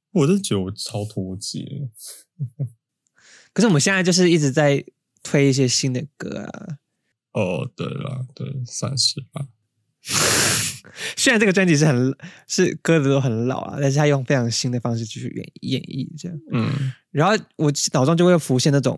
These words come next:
Speaker 2: 画面，就是像我阿嬷在听日本演歌的时候，她可能就是看起来就是，你知道，一般的样子嘛，可是她可能脑中就浮现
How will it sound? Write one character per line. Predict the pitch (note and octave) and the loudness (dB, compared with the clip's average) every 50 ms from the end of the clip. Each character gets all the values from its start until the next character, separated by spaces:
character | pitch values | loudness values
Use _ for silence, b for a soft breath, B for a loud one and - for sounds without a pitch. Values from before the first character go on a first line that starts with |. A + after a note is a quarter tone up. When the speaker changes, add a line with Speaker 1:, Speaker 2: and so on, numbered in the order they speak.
| - A#2+ | -4 -2
Speaker 2:
画 | - D3+ C3+ A#2+ | 0 0 2 2
面， | A#2 B2+ B2 A#2 | 2 2 2 2
就 | A#2+ A#2+ | 0 0
是 | A#2+ C3 C3+ B2+ B2+ b b b b b b b | 2 2 2 2 0 b b b b b b b
像 | - - D#3+ C3 | -2 0 0 2
我 | A#2+ - | 0 0
阿 | - A#2 B2 | 0 0 0
嬷 | C3+ C#3 C3 | 2 2 4
在 | B2+ B2+ | 2 2
听 | B2 - C#3 B2+ B2 | 2 0 -2 -2 0
日 | C3 B2 | -2 -2
本 | A2 A#2 A#2+ | -2 -2 -4
演 | A#2 - - - C#3+ | -4 -6 -8 -10 -14
歌 | - - C3 | -10 -10 -8
的 | - C#3 C#3 | -6 -6 -6
时 | - - - | -4 -4 -4
候， | - - D#3 C#3+ b b b b b b | -4 -4 -6 -8 b b b b b b
她 | - D3+ D3 | -2 -2 0
可 | - D#3 B2+ | 0 0 0
能 | A#2 G#2+ G#2+ G#2 A2+ - - _ _ _ _ _ _ _ _ _ _ _ | 0 -2 -4 -4 -6 -10 -14 _ _ _ _ _ _ _ _ _ _ _
就 | - D#3+ | 2 2
是 | E3 D#3 | 2 2
看 | D3+ - - F3 | 2 0 0 0
起 | D3 C3+ | 2 2
来 | A#2 | 2
就 | A#2+ B2 | 0 0
是， | B2 C#3 C3 C3 B2 A#2+ - - - _ _ _ _ _ _ _ _ _ _ _ _ | 0 2 2 2 2 0 -2 -6 -12 _ _ _ _ _ _ _ _ _ _ _ _
你 | - A#2 | -14 -10
知 | - - | -8 -8
道， | - A1 - - | -8 -8 -8 -8
一 | - - | -10 -4
般 | - C3 A#2+ | -2 0 0
的 | A#2+ A#2+ | 2 0
样 | A#2+ - - | 0 -2 -4
子 | - - - | -8 -10 -10
嘛， | - - - | -10 -10 -6
可 | - - | -2 0
是 | B2+ C3 D3 D3 | 2 4 4 4
她 | C#3+ D3+ D3 | 4 4 2
可 | - - | 0 0
能 | A2 G#2+ A2 - - - - _ _ _ - | -2 -2 -2 -4 -8 -14 -20 _ _ _ -4
脑 | D3+ C3+ A#2+ A2+ | -2 0 0 0
中 | A2 C3 C3 C3 | 0 0 0 2
就 | D3 C#3 | 0 0
浮 | - - - C#3 A#2 A2 A2 G#2+ | -2 -4 -10 -10 -8 -8 -4 -2
现 | A2+ - - C#3+ A#2+ A2+ | -2 0 2 2 0 0